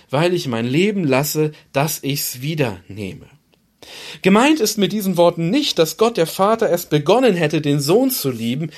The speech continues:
als sich dieser einverstanden erklärte, Schimpf und Schande auf sich zu nehmen und auf Golgatha zu sterben. Es ist etwas anderes gemeint.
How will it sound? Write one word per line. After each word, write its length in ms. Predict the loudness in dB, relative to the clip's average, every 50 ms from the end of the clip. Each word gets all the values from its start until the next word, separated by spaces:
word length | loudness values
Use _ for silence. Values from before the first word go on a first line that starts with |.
| -18 -20 -6
als 200 | 0 0 0 2
sich 160 | 2 -2 -4 -4
dieser 340 | -4 0 0 0 0 0
einverstanden 800 | 0 0 0 0 0 -2 -4 -4 0 0 0 0 0 -2 -2 -4
erklärte, 600 | -4 -4 -4 -2 2 2 4 4 2 2 0 -4 -4 -8 -16 -12
Schimpf 380 | -8 -2 0 2 2 2 0 0
und 160 | -2 0 0
Schande 440 | 2 0 2 2 2 2 0 0 0
auf 220 | 0 0 -2 -2
sich 220 | -2 -4 -4 -4 -4
zu 120 | -4 -2
nehmen 420 | 0 0 0 0 0 -2 -4 -4 -6 -12 -18 -6
und 180 | -4 -2 0 0
auf 200 | -2 -2 -2 0
Golgatha 580 | 2 4 4 4 2 0 -2 -2 -6 -12 -12
zu 140 | -12 -10 -8
sterben. 540 | -8 -8 -8 -10 -12 -12 -14 -14 -16 -20 -20 _ _ _ _ _ _ _ _ _ _ _ _ _ _ _ _ -12 -10
Es 120 | -8 -8
ist 80 | -8 -8
etwas 280 | -8 -8 -8 -8 -6
anderes 440 | -6 -4 -2 -2 -4 -4 -8 -10 -14
gemeint. 500 | -14 -18 -18 -20 -20 -20 -20 _ -20 _